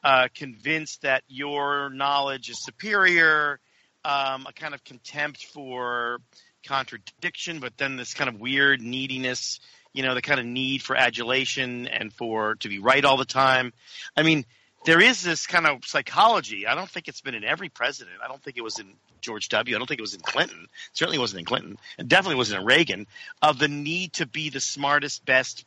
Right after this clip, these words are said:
you know, alpha male in the room, and, and to be, uh, adored and respected and, and feared. I mean, there's something very strange about it, um, in, in how bald it is.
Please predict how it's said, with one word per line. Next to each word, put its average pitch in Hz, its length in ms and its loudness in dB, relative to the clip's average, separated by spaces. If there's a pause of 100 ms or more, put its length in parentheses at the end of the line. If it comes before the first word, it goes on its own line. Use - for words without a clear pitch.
you 123 120 -8
know, 113 140 -6
alpha 139 320 2
male 131 300 -4
in 120 60 -8
the 117 100 -10
room, 117 400 -6 (480)
and, 123 380 0 (120)
and 127 220 -4
to - 120 -8
be, 135 480 -8 (360)
uh, 139 160 6
adored 143 580 0
and 117 640 -2
respected 127 680 0
and, 113 520 -2 (340)
and 120 160 -8
feared. 131 500 -4
I 123 40 -8
mean, 139 100 -6
there's 143 120 -6
something 185 240 0
very 170 300 4
strange 180 540 0
about 98 300 -4
it, 85 140 -12 (600)
um, 110 520 2 (2250)
in, 143 140 -4
in 143 160 -4
how 143 300 2
bald 143 500 0
it 90 100 -12 (180)
is. - 320 -14